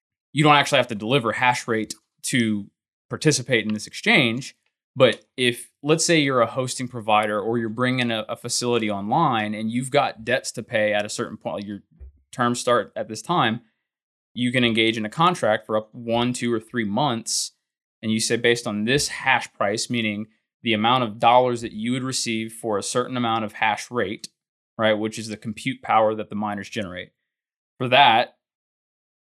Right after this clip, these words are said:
you get a certain amount of fixed income. So you get it for that term, and we do an auction every month.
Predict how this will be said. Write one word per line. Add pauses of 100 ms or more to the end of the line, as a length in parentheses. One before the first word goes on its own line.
(360)
you
get
a
certain
amount
of
fixed
income. (720)
So (320)
you
get
it
for
that
term,
and
we
do
an
auction
every
month.